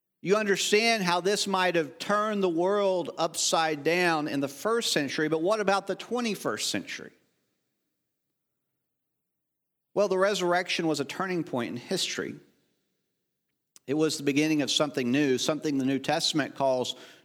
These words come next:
new creation. What happened on the cross was the greatest wrong that this world has known. A completely innocent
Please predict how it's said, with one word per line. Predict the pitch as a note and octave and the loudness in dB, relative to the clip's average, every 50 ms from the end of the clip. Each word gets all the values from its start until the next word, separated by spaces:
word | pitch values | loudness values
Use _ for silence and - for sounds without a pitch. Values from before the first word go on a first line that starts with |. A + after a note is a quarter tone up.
| _ | _
new | - C3 D3 D#3+ E3 | -2 0 2 2 0
creation. | D#3 - - D#3+ D#3 D#3+ E3 E3 D#3 - - - G2 - C3+ - _ _ _ _ _ _ _ _ _ _ _ _ _ _ _ _ _ _ _ _ _ _ _ _ _ _ _ _ | 0 -2 0 2 2 2 2 2 0 0 0 -2 -2 -6 -10 -18 _ _ _ _ _ _ _ _ _ _ _ _ _ _ _ _ _ _ _ _ _ _ _ _ _ _ _ _
What | - D#3 D3+ C3 | 0 0 0 2
happened | D3 F3 F#3+ G3+ - A#3+ G#3 F#3 | 2 2 2 2 2 0 0 0
on | F#3 D#3+ E3+ F3 | 0 0 0 0
the | E3+ D#3+ | 0 -2
cross | D#3+ - - G3+ G3 F3 D3+ C3 A#2+ B2 C3 - - - - - - - _ _ _ _ _ _ _ _ _ _ _ _ | -4 -2 -2 0 2 2 2 2 0 0 -2 -4 -6 -6 -8 -12 -20 -20 _ _ _ _ _ _ _ _ _ _ _ _
was | - D3 D3+ D#3+ D#3+ D#3+ D3+ B2 - - - D3 | 0 2 4 4 4 2 2 0 -2 -4 -4 -2
the | D3+ D#3 | -2 -2
greatest | C#3+ B2+ C#3 D#3 F3 G3+ A#3 A#3+ A3+ A3+ F#3 - - - - | -2 0 0 2 2 2 2 2 2 2 2 0 -4 -4 -6
wrong | B2 C3+ D3+ F3 F3 E3 D3+ C3+ A#2+ A2 G#2+ A2 A#2+ C3 C#3+ C#3+ - _ _ _ _ _ _ _ _ _ _ _ _ _ _ _ _ _ _ - | -4 -2 0 2 2 2 2 0 0 0 0 -2 -4 -6 -8 -10 -16 _ _ _ _ _ _ _ _ _ _ _ _ _ _ _ _ _ _ -2
that | D3+ D3 D3 | 0 0 2
this | - F3+ - - | 2 0 0 0
world | D3+ D3+ E3 F#3 F#3+ F#3+ F#3+ F#3+ F#3+ F3 D#3 - - - _ _ _ _ _ - | 0 0 2 2 4 2 2 2 0 -2 -4 -6 -10 -14 _ _ _ _ _ -6
has | D3+ D#3 C#3+ D#3 | -4 -2 -2 0
known. | D#3+ D3+ C#3 A#2 G#2 - - - - _ _ _ _ _ _ _ _ _ _ _ _ _ _ _ _ _ _ _ _ _ _ _ _ _ _ _ _ _ - | 0 0 0 0 -2 -6 -8 -14 -20 _ _ _ _ _ _ _ _ _ _ _ _ _ _ _ _ _ _ _ _ _ _ _ _ _ _ _ _ _ -4
A | D#3+ | -2
completely | D#3 - E3+ E3 - - - A#3 B3+ C#4 C#4 A#3+ - A#3+ B3+ B3+ B3+ B3 A#3 A3+ C4 - - _ _ _ _ _ | 0 0 0 -2 -2 -2 0 2 2 2 2 2 2 2 2 2 2 0 -2 -2 -4 -10 -14 _ _ _ _ _
innocent | - A3 A#3+ A#3 A#3 A3 - - - A3 G#3 - | -2 0 2 2 2 0 0 0 0 0 -2 -4